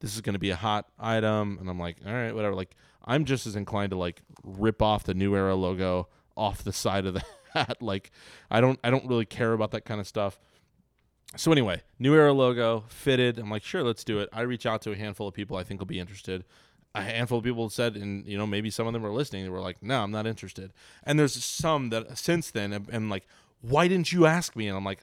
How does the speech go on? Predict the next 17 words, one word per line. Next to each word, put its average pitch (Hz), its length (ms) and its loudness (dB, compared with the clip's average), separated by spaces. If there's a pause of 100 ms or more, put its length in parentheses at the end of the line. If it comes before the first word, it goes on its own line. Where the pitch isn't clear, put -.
"I'm 110 120 -12
so 117 160 -14
sorry. 101 500 -10
I, 104 100 -10 (140)
I 104 80 -12
don't 95 220 -8
know. 95 300 -8 (340)
I 101 60 -14
should 123 160 -4
have 113 100 -4
asked 92 260 -8
you. 90 200 -10
Like, 92 240 -12
that's - 340 -12
my 98 180 -8
bad." 90 380 -12
Uh, 123 320 -8